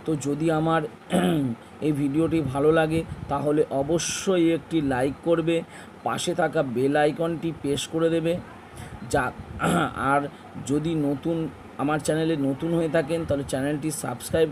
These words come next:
করে রাখবেন, যাতে করে আমার দেওয়া নতুন নতুন ভিডিওগুলো আপনাদের কাছে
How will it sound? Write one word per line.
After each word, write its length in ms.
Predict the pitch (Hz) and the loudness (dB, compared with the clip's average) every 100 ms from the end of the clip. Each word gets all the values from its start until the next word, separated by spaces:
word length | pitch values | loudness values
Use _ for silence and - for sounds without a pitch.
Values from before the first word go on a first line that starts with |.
| - | 2
করে 160 | 165 | 2
রাখবেন, 360 | 160 160 151 165 - - - 113 | 4 2 0 -2 -4 -16 -8 -2
যাতে 260 | 135 160 | 0 0
করে 300 | 143 165 165 175 - - - | 0 0 0 -2 -12 -20 -10
আমার 400 | 120 143 160 156 | -4 0 0 2
দেওয়া 360 | 143 156 151 170 - - | 4 6 4 -2 -8 -4
নতুন 340 | 131 143 170 165 | -2 0 0 0
নতুন 300 | 160 170 156 | 2 0 0
ভিডিওগুলো 680 | 120 139 165 165 170 165 160 - - - | -2 2 2 4 4 4 2 -2 -10 -6
আপনাদের 460 | 123 156 156 160 | -2 0 2 0
কাছে 400 | 151 156 160 160 | 0 0 2 0